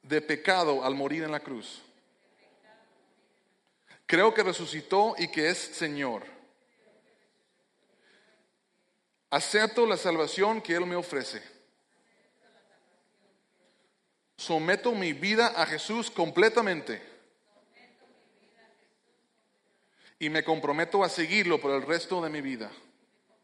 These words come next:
Gracias por amarme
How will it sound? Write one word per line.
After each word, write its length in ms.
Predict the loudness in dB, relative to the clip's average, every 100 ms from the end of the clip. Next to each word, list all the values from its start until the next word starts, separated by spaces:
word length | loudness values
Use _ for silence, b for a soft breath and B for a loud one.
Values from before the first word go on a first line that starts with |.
| _ _ _ _ _ _ _ _ _ _ _ _ _ _ _ _ _ _ _ _ _ _ _ _ b b b _
Gracias 540 | 0 2 4 2 -4
por 180 | -4 -4
amarme 560 | -2 0 0 -2 -8